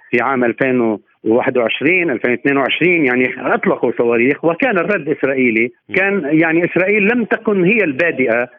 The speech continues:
بأي قصف، ولكن كانت ترد. لذلك الالتزام واضح، ولكن هذا دونه تحرير أراضينا المحتلة. يعني طالما أن هناك أراضي محتلة،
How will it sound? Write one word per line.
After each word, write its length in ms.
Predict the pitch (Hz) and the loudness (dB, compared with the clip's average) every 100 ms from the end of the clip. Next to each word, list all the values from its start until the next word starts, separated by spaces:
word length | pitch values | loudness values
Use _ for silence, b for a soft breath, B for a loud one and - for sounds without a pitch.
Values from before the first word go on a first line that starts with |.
| - | -4
بأي 360 | 147 151 156 | -2 0 0
قصف، 400 | 143 - 143 160 | 0 -2 -4 -2
ولكن 360 | 139 156 151 156 | -2 -2 -2 -4
كانت 340 | - 180 170 - | -2 -2 -2 -2
ترد. 260 | 170 208 170 - b - | -2 -2 -4 -12 b -4
لذلك 400 | 135 202 175 - | -2 0 -2 0
الالتزام 600 | 143 143 151 220 202 196 _ - | 0 0 -2 0 -2 -4 _ 0
واضح، 380 | 233 165 135 | 0 0 -2
ولكن 420 | 120 170 196 160 147 | 0 0 0 0 0
هذا 260 | 233 190 | 0 0
دونه 420 | 165 214 196 175 | 0 0 2 0
تحرير 520 | 185 - - 226 208 156 | 0 -2 -2 0 0 0
أراضينا 420 | 147 143 180 170 | -2 0 0 0
المحتلة. 540 | 156 - - 127 101 - | 0 -2 -2 -2 -2 -2
يعني 220 | 131 143 | 0 0
طالما 440 | 131 202 233 208 202 | 0 0 0 0 0
أن 120 | 196 | 0
هناك 380 | 170 170 165 - | 2 2 0 0
أراضي 320 | 156 190 165 | -2 0 0
محتلة، 600 | 160 143 - 180 175 175 | 0 0 -2 0 0 0